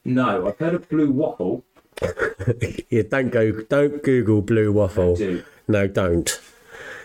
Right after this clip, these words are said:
Speaker 2: Oh, go on
Speaker 1: It's on
Speaker 2: then.
Speaker 1: your dad's account.
Speaker 2: Yeah. Um, so, so this festival's kind of, um, <sighs> renowned for, um, having,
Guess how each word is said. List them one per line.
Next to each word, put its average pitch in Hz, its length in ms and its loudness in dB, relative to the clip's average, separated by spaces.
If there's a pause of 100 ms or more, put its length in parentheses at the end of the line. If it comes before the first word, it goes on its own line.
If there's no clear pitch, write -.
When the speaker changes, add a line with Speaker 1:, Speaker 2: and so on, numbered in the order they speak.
(240)
Speaker 2:
Oh, 92 160 2
go 110 220 2
on 92 60 2
Speaker 1:
It's 85 100 0
on 80 40 2
Speaker 2:
then. 82 120 0
Speaker 1:
your 107 180 -6
dad's 110 400 -6
account. 92 540 -8
Speaker 2:
Yeah. 117 540 2 (680)
Um, 104 640 2 (960)
so, 131 260 0
so 143 240 0
this 180 260 0
festival's 151 520 0
kind 160 400 2
of, 127 240 0 (720)
um, 107 520 2 (1120)
<sighs> - 60 -4 (1040)
renowned 113 760 2
for, 101 680 2 (680)
um, 101 320 2
having, 107 760 0